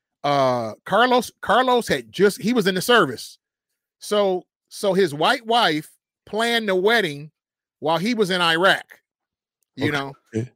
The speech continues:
Speaker 1: So, so she planned, she planned the wedding and didn't even include the Mexican side of the family. <laughs>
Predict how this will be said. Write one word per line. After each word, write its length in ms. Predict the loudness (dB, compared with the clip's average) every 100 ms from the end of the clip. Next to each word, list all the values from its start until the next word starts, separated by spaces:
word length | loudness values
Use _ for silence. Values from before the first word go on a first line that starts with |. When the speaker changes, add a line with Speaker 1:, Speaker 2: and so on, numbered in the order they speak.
| _ _ _ _
Speaker 1:
So, 440 | -2 2 4 2 -6 _ _ _ -16
so 200 | -2 2 2
she 200 | 2 0
planned, 500 | -2 -2 0 -2 -6
she 360 | -12 -8 -8 -10
planned 540 | -10 -6 -4 -4 -2
the 100 | -2
wedding 600 | 0 2 2 2 0 -4 -6
and 240 | -6 -2
didn't 320 | 0 0 0 -2
even 260 | 0 0
include 640 | -2 -4 -2 0 2 0 -2
the 80 | 0
Mexican 420 | 0 -2 -6 -4
side 280 | 2 4 4
of 80 |
the 60 | 0
family. 520 | 0 0 0 -10 -20
<laughs> 40 | _